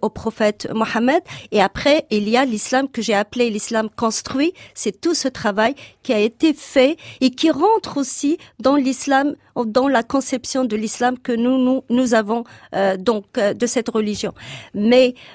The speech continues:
euh, donc, il, on peut dire il y a une définition globale de l'islam. C'est la troisième religion monothéiste. Mais après, c'est vrai, si on essaye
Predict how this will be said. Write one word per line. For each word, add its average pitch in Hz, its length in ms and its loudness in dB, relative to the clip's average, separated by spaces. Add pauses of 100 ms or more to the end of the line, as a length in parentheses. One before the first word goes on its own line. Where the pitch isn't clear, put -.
(100)
euh, 185 320 2 (600)
donc, 226 200 0
il, 220 220 0
on 226 140 -2
peut 269 160 0
dire 311 200 2
il 240 100 0
y 240 100 2
a - 20 4
une 233 140 2
définition 269 680 2
globale 285 540 2 (100)
de 196 160 -4
l'islam. 208 540 -2
C'est 233 400 -2
la 220 160 -2
troisième 208 360 -4
religion 196 400 -4
monothéiste. 185 720 -6 (320)
Mais 185 60 2
après, 277 380 2
c'est - 160 -2
vrai, 269 260 2
si - 240 -2
on 196 80 -2
essaye 254 420 2